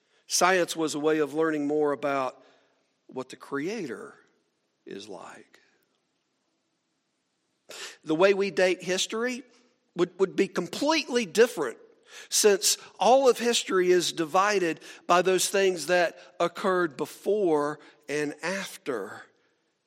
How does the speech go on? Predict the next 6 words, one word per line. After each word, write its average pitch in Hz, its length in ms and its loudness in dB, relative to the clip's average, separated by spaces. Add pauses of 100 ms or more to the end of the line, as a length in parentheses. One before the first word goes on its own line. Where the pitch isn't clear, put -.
(180)
Christ 101 600 -12 (580)
came. 196 480 -12 (2250)
There 170 180 4
would 190 260 6
be 233 240 4
no 165 380 4